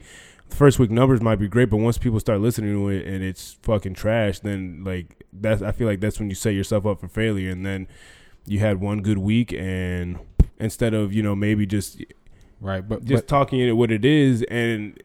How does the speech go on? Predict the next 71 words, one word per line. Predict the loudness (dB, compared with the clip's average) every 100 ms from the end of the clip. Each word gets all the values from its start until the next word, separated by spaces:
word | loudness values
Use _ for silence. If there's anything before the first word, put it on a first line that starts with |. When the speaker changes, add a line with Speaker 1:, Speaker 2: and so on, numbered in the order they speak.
| _ -8
Speaker 1:
you | -4
know, | -2
people | 2 2 2
go | -2 0 0
into | 0 0
it | 0
with | 0
less | 0 -2 -2
expectations, | -6 -8 -6 -4 -4 -6 -6
and | -6 -8
it | -6
might | -6 -6
end | -6 -6
up | -6
growing | -2 2 2
on | 0 0
people, | 0 0 -2 -4
and, | -6 -8 -10
you | -10
know, | -10 -10 -12 _ _ -16 -4
"Oh, | 0
well, | 2 4 4
you | 2
know, | 2 2
it, | 2 -2 -14 _ -16
it | -4
wasn't | 0 0 0
the | -2
best | 2 2 4
album, | 2 2
but | 0 -2
it, | -2
there's | -4 -2
songs | 0 0
on | 0
here | 0
that | 0
I | -2
fuck | 0 0 2
with, | -2 0
blah, | 0 2
blah, |
blah," | 2 4
when | 2 0
as, | 0
as | 0 0 0
opposed | 2 2 2 0
to |
somebody | -2 0 0 -4
fucking | -2 -2 -2 -4
hyping | 0 0 0 -2
it | -4
the |
fuck | -6 -4 -2 0
up, | 0 0 -6
and | -8 -6
then | -6 -6
it | -6
doesn't | -6 -4 -6 -6
live | -6 -6
up | -6
to | -4
expectations. | -6 -6 -10 -6 -4 -4 -6
It | -8
just | -6 -6
makes | -4 -6 -6
me, | -8
like, | -8
for | -12 -6 2
me | 6 8
personally, | 8 6 2 -4 -6